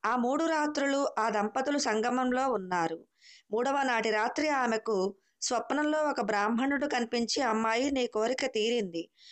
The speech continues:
ఉదయమే శ్రీగురుని పూజించి ఆయనిచ్చిన ప్రసాదం అక్కడికక్కడే తిను. అలాగే నాలుగవ రోజు ఉదయం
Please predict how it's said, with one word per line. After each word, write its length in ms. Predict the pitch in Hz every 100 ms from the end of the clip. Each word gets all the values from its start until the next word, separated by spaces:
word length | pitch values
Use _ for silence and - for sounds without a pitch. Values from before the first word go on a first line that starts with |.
| - -
ఉదయమే 500 | 196 226 269 294 311
శ్రీగురుని 560 | 302 240 247 277 285 294
పూజించి 760 | 269 247 233 214 254 294 - 185
ఆయనిచ్చిన 560 | 202 202 196 - 269
ప్రసాదం 580 | - 196 214 226 254 254
అక్కడికక్కడే 760 | 208 208 208 - 196 240 262
తిను. 320 | 262 208 170 - _ - - - 214
అలాగే 400 | 240 247 254 247
నాలుగవ 460 | 208 233 269 294
రోజు 280 | 285 277 247
ఉదయం 560 | 220 220 247 202 190